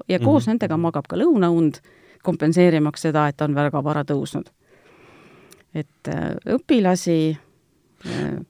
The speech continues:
Speaker 1: igas-,
Speaker 2: Ma
Speaker 1: igasuguseid.
Speaker 2: Jaa, ma just seda tahtsingi ka küsida, aga noh, ma sain vastuse, et, et mis see on, see motivatsioon, et sellist tööd teha. Sest olgem ausad, see on ikka ekstreemne. Ütleme, niisugust tavaühiskonna normi,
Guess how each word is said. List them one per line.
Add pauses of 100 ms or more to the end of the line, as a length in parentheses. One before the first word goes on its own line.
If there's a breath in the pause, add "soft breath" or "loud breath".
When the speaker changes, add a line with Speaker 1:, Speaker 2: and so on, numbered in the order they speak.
(300)
Speaker 1:
igas-,
Speaker 2:
Ma
Speaker 1:
igasuguseid.
Speaker 2:
Jaa,
ma
just
seda
tahtsingi
ka
küsida,
aga
noh,
ma
sain
vastuse,
et, (160)
et
mis
see
on,
see
motivatsioon,
et
sellist
tööd
teha. (360 loud breath)
Sest
olgem
ausad,
see
on
ikka
ekstreemne.
Ütleme,
niisugust
tavaühiskonna
normi,